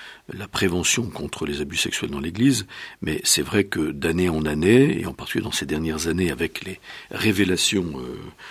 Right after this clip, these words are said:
de la souffrance des victimes, à travers ces, ces associations de victimes qui se sont constituées tout à fait,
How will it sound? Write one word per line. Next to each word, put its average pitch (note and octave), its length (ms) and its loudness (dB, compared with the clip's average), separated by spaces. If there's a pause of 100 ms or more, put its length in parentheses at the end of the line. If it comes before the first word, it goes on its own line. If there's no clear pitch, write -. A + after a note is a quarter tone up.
(180)
de - 100 -10
la C#2+ 120 -6
souffrance G2 440 -2
des D2 80 -8
victimes, B2 460 -4
à - 40 -10
travers C2 220 -10
ces, - 220 -6
ces - 320 -8
associations - 520 -2
de C#2+ 60 -6
victimes E2 320 -4
qui - 100 -6
se - 160 -8
sont - 80 -10
constituées - 480 -6
tout - 140 -14
à - 40 -14
fait, - 240 -10